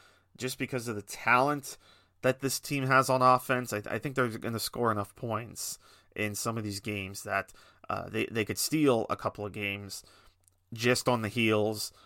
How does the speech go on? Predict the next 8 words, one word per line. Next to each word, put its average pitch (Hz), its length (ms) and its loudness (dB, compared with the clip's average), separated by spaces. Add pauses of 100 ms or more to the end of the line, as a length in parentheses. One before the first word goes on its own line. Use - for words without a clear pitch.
(140)
of 104 180 6
their 101 160 2
offense. 98 580 -2
So - 300 -14 (460)
we'll 101 100 -10
see 110 220 -2
what 104 140 -2
happens. - 680 -6